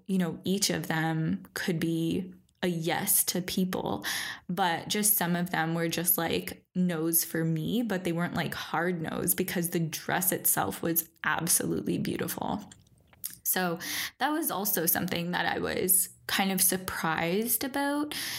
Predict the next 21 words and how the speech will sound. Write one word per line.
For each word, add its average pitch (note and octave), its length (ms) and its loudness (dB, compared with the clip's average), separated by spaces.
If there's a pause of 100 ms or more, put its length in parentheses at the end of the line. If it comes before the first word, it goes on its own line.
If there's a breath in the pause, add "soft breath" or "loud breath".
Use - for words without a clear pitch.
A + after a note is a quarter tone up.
(160 loud breath)
in A#3+ 160 0
my B3+ 160 0
dress A#3+ 260 -2
shopping A#3 420 0
experience. A3 800 0
Like, G3+ 200 0 (100)
I F3+ 220 2
thought E3+ 560 0 (440 loud breath)
there G#3 220 0
were G3+ 140 0
going E3+ 400 0
to F#3 120 2
be E3 440 0
some E3 400 2
that E3 240 2
were E3 160 2
just, D#3 420 0
like, D#3 280 -2 (200)
absolute A3 800 0
no's, C4 640 0 (480 loud breath)
but F3+ 800 0